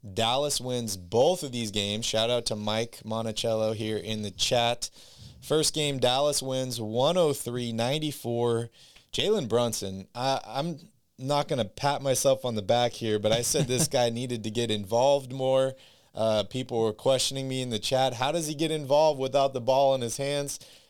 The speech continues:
Speaker 1: They figured it out. They got this guy the ball. He led the team with twenty-eight points in this game.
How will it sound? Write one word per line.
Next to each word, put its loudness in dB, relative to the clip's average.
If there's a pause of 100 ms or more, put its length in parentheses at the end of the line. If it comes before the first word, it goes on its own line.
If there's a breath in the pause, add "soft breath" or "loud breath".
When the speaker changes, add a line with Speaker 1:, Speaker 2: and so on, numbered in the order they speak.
(120)
Speaker 1:
They 2
figured 2
it 0
out. 2
They -2
got 2
this -2
guy 2
the 0
ball. 2 (340 loud breath)
He 0
led 2
the 0
team -4
with -4
twenty-eight -2
points -4
in -6
this -2
game. -4